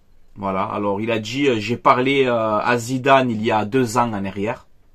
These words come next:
Donc, c'est pour vous dire, ça remonte deux ans en arrière. Il m'a dit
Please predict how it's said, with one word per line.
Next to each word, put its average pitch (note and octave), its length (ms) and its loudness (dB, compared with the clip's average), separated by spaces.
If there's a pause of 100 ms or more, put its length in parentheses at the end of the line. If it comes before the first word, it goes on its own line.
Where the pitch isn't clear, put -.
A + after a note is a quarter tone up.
(140)
Donc, F#2 140 -20
c'est - 120 -20
pour G2 140 -10
vous G2 140 -8
dire, G2 180 -10
ça - 220 -10
remonte G2 480 -6
deux F#2+ 320 -8
ans F#2 100 -6
en F#2 60 -8
arrière. G2 420 -8 (640)
Il C3+ 140 0
m'a D3+ 180 6
dit D3 440 -2